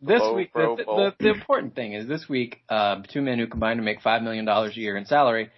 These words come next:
Speaker 2: whose names are Jimbo and Dabo, will be the centerpiece of primetime television.
Speaker 1: <laughs>
Speaker 2: And their names are Jimbo and Dabo.
Speaker 1: And they make more money in a year than you'll scratch in ten. I mean, that's, it's,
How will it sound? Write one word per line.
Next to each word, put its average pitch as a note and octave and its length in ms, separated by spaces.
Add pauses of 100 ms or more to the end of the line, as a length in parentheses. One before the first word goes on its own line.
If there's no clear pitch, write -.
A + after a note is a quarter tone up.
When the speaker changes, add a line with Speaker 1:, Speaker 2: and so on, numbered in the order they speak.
(280)
Speaker 2:
whose B3+ 200
names C#4+ 280
are F#3 140
Jimbo E3 400
and C#3+ 160
Dabo, A2 420
will A2+ 160
be A2 480
the A#2+ 120
centerpiece A#2 500
of G2 60
primetime A#2+ 520
television. C#3 520
Speaker 1:
<laughs> - 360
Speaker 2:
And - 120
their A#2+ 60
names D3 280
are A#2+ 200
Jimbo C3+ 460
and A2+ 140
Dabo. G#2+ 460 (1080)
Speaker 1:
And C#3+ 140
they E3 140
make F3+ 300
more C3+ 260
money C#3 380
in C3+ 100
a B2+ 40
year A#2+ 400
than A2 220
you'll C3 320
scratch B2+ 560
in A2+ 100
ten. B2+ 580 (1500)
I D3 120
mean, C#3 240
that's, D3 300 (200)
it's, C#3+ 260